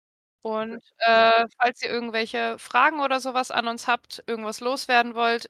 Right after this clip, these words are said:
Speaker 1: ich habe schon gesehen, wir haben ein, zwei Leute, die uns angefangen haben, auf Instagram zu folgen.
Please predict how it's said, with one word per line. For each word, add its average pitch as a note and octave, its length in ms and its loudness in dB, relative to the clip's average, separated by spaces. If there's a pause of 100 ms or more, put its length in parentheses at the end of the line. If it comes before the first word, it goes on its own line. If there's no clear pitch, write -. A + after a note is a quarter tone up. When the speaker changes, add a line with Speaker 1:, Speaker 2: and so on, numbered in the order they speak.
(100)
Speaker 1:
ich A3+ 160 -6
habe A3+ 100 -4
schon A3+ 160 -8
gesehen, B3+ 280 -4
wir A#3 60 0
haben G#3+ 120 -4
ein, A3+ 160 -6
zwei G#3+ 180 0
Leute, G#3+ 320 -2
die G#3 220 -10
uns G#3 300 -10
angefangen G#3+ 460 -2
haben, F#3+ 160 -2
auf - 140 -10
Instagram A#3 480 -4
zu - 140 -16
folgen. A3+ 400 -2